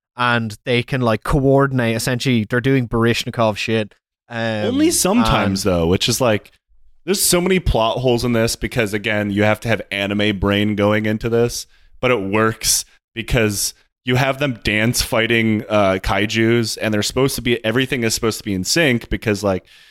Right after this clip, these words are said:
Speaker 2: in order to drift together, as they call it, like, you, you have to be perfectly synchronized in all things, but only when it works for the plot. <laughs>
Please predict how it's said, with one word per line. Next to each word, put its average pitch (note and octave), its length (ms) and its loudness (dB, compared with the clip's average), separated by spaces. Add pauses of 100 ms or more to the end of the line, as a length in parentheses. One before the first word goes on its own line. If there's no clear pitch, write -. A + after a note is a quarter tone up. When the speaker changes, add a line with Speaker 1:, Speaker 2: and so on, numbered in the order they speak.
(280)
Speaker 2:
in A2+ 100 -2
order A#2 200 2
to G#2+ 160 -2
drift G#2 460 -2
together, F#2+ 540 0
as F#2+ 200 -2
they G2 80 -2
call F#2+ 180 -2
it, F#2 40 -2
like, F#2 220 -6
you, G#2 120 -4 (100)
you A2+ 120 0
have G#2 80 -2
to - 60 -16
be G2+ 80 -6
perfectly A#2 640 -2
synchronized G2+ 640 0
in G2+ 100 -2
all F#2+ 260 0
things, G#2+ 460 -4 (280)
but - 240 -8
only F3 380 4
when D#3+ 120 2
it C#3+ 100 -4
works C#3+ 320 -2
for - 120 -2
the D#3 120 0
plot. B2+ 600 -2
<laughs> E3+ 60 -8